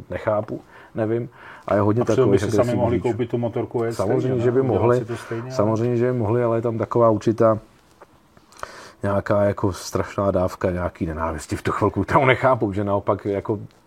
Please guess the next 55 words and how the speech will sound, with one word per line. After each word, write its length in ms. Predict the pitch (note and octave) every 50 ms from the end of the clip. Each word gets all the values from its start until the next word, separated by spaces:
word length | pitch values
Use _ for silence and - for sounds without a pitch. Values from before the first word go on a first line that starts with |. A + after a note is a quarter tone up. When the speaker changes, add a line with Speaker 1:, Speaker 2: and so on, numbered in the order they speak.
| _ _ _ _ -
Speaker 1:
ty 80 | A#2+
jim 120 | A2 A2 A2+
to 120 | - A2+
usnadníš 600 | G2+ - - - G#2 G2 F2+ E2 D#2+ D#2 - -
vlastně, 320 | E2+ D#2 - - - C2 -
ty 100 | - F2
se 120 | - -
pak 140 | - - C#3+
Speaker 2:
Jo, 80 | F3+ G#3
Speaker 1:
mezi 120 | G#3 E3
Speaker 2:
de 60 | G#2 G#2
Speaker 1:
ně 60 | A2 G#2
Speaker 2:
facto 120 | G2+ G#2
Speaker 1:
nemotáš 240 | G#2+ A2 - G2 C#3
Speaker 2:
jako 140 | C3+ - D#3
Speaker 1:
vlastně. 140 | - -
Speaker 2:
zmizeš 260 | D3 C#3+ C3+ D#3 C3+ D#3
jim 160 | D3+ C#3 C3+ B2
ze 160 | A#2+ C3+ B2
života. 340 | A#2+ A#2+ G2 F#2 - G2 -
Speaker 1:
Zmizíš 340 | - G2 G#2+ A2 C3+ C#3+ -
jim 80 | F3 C3
ze 40 | B2+
Speaker 2:
Tímhle 140 | B2 - -
Speaker 1:
života, 320 | D3+ D3+ D3+ D3+ - D3+
Speaker 2:
tím. 60 | C#3+
Speaker 1:
vůbec 240 | C#3 C3 C#3 C3+ -
jim 100 | C3+ C3
do 80 | C3 B2
toho 200 | - B2+ G#2+ F2+
Speaker 2:
No. 60 | F2
Speaker 1:
necpeš 440 | F#2+ A2 - - - C#3+ C#3+ C#3 -
prostě, 380 | - C3+ A#2 G#2 - - C3+
Speaker 2:
No. 60 | C3+ B2+
Speaker 1:
a, 60 | A#2+ - - - - - - - -
ale 200 | - A#2+ B2 A2+
ne, 200 | A2 G#2 G#2 -
ale 200 | - G2 G2 G2+
je 80 | G#2
tam 160 | G2+ - G#2+ G#2+
něco 200 | G#2 - A#2+ G2
takového 500 | G2 - - A#2 G#2 G2 F#2+ G2+ G2 G2
a 40 |
bohužel 400 | F2+ F2 F2+ F2+ F#2 F#2 G2 G2
těch 140 | F#2+ G#2 G2
řidičů 360 | F#2+ F#2+ F#2+ F#2 F#2+ - -
je 60 | G2 F#2+
dneska 280 | G2 F#2+ - - -
hodně. 240 | F2+ E2+ E2 E2 E2 E2+ - - -
Speaker 2:
Ale 160 | A2+ A2 A#2+
je 40 | C3
pravda, 260 | D3+ D3+ D3 C#3+ C#3+ C#3
jak 80 | C#3 A#2
říkal, 280 | D3+ C3+ - D3 C#3 B2+
že 180 | C3+ C#3 C3